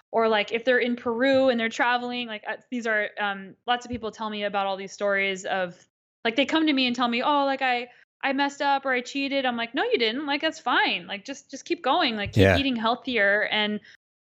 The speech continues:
Speaker 1: um, it's about trending in the right direction. And,
Speaker 2: Yeah.
Speaker 1: like, if you wanna go a hundred percent, that's awesome. But if you don't, and you just wanna trend in the right direction, then that's fine too.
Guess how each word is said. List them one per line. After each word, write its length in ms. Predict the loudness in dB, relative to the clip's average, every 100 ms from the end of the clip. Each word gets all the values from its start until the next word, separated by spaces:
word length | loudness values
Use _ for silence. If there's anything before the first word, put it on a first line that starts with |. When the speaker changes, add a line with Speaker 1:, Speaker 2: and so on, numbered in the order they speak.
| -2
Speaker 1:
um, 240 | 0 0
it's 120 | -2 0
about 220 | 0 0
trending 400 | -2 -2 0 -2
in 60 | -2
the 60 |
right 160 | 0 -2
direction. 580 | -2 -4 -4 -10 -14 -4
And, 80 | 4
Speaker 2:
Yeah. 60 | 4
Speaker 1:
like, 200 | 4 -2
if 140 | -6
you 100 | -4
wanna 240 | -2 0 2
go 180 | 2 0
a 40 |
hundred 240 | 0 -6 -8
percent, 440 | -10 -4 -4 -2
that's 180 | -4 -4 -4
awesome. 420 | -2 -2 -4 -10
But 140 | -8 -6
if 140 | -6 -6
you 60 | -2
don't, 460 | 0 0 -2 -6 -4
and 100 | 0
you 80 | 0
just 160 | 0
wanna 180 | 0 0
trend 240 | 0 0 0
in 100 | 2
the 80 | 2
right 160 | 0
direction, 580 | 0 0 0 -2 -2 0
then 140 | 0
that's 220 | 0 -2 -2
fine 200 | -2 -2
too. 360 | -4 -4 -4